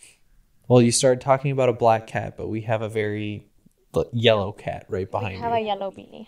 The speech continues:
Speaker 2: A yellow beanie. So sweet. I'm still, I'm still curious if it has anything to do with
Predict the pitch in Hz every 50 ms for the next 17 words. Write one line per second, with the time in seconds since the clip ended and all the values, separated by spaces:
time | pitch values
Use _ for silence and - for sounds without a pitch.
0 | _ 233 247 220 196 202 - - - - 226 226 220 - 220 208 214 _ _ _
1 | _ - - - 226 - - - - - _ _ _ _ _ _ - - - _
2 | _ _ _ _ _ _ _ _ - - - 226 254 262 254 - - 269 269 277
3 | 311 359 359 - _ _ _ _ _ _ _ _ _ _ _ _ _ _ _ -
4 | 240 240 247 247 285 302 302 320 - - - 214 214 190 185 185 185 190 202 214
5 | - - - - - - 202 214 214 208 202 208 202 202 196 - - 190 190 196
6 | 214 208 208 208 196 175 - 175 175 175 180 185 180 185 190 - _ _